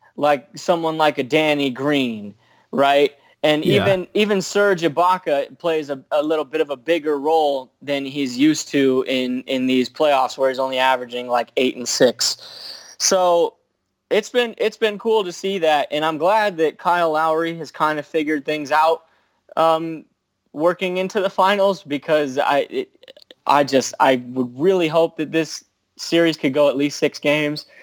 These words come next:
Speaker 2: Yeah.
Speaker 1: But, um, to your, to your point about, about Kawhi, um, earlier, is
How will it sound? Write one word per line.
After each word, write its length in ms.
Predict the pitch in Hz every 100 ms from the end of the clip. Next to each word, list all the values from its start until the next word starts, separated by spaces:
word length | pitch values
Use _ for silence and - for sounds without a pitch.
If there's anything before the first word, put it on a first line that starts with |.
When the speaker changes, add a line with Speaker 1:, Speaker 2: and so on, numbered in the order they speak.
| - - _ -
Speaker 2:
Yeah. 240 | 139 131
Speaker 1:
But, 400 | 135 131 127 -
um, 460 | 131 131 127 123 120 _ _ _ _ _ _ - -
to 120 | 160
your, 140 | 180 -
to 160 | -
your 140 | 190 240
point 400 | - 170 160 - _ _ -
about, 560 | 147 143 156 151 147 _ _ -
about 340 | 147 151 -
Kawhi, 640 | - 131 151 165 139 131 127 _ _ _ _ _ _ _ _ _ _ _ -
um, 340 | 127 123 123 -
earlier, 500 | 160 175 143 135 135
is 440 | 135 139 123 120